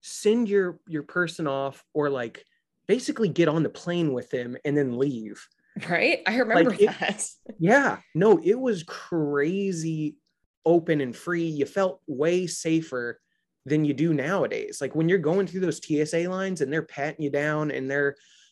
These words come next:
Speaker 1: you know, wanding you and shit, it feels less safe than when we were all just, like, kumbaya, walking around through the airport, like, "What? It doesn't
Speaker 2: Yeah.
Speaker 1: really matter."
Speaker 2: Yeah.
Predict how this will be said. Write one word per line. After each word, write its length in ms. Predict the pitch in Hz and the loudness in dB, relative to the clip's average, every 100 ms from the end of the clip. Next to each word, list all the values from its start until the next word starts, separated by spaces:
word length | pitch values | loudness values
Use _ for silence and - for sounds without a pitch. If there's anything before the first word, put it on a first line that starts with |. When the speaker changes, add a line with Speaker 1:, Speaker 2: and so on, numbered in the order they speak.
| _ | _
Speaker 1:
you 100 | 147 | 0
know, 120 | 151 | 2
wanding 580 | 135 120 143 156 156 151 | 2 2 0 2 0 0
you 120 | 147 | -2
and 160 | 147 147 | -2 -6
shit, 300 | - 156 147 | -6 -4 -2
it 260 | 160 165 - | -2 -4 -6
feels 540 | - - 196 202 175 - - | -16 0 8 8 8 0 -10
less 440 | - 131 135 165 165 | -8 -4 -2 -2 -2
safe 600 | - - 160 123 - - | -4 -2 0 -2 -6 -12
than 200 | 147 143 | -4 0
when 140 | 151 147 | 0 2
we 80 | 143 | 2
were 140 | 139 | 2
all 120 | 135 | 0
just, 200 | 135 127 | -2 -4
like, 200 | 139 127 _ | -6 -8 _
kumbaya, 920 | - 190 170 151 147 139 139 139 131 - _ _ _ _ | 0 2 4 4 4 2 2 0 -4 -8 _ _ _ _
walking 380 | 147 151 156 180 | 2 2 2 0
around 360 | 156 147 147 | 0 0 -2
through 120 | 143 135 | -6 -6
the 120 | 143 | -2
airport, 420 | 139 139 143 135 | -2 -2 -4 -2
like, 180 | 131 139 | -2 0
"What? 120 | 165 | 0
It 80 | 202 | 2
doesn't 240 | 147 170 | 0 -4
Speaker 2:
Yeah. 60 | 190 | -6
Speaker 1:
really 180 | 180 151 | -4 -4
matter." 440 | 139 196 139 143 _ _ _ _ _ _ _ _ _ _ _ | -4 -4 -4 -4 _ _ _ _ _ _ _ _ _ _ _
Speaker 2:
Yeah. 280 | 165 160 165 | -16 -14 -14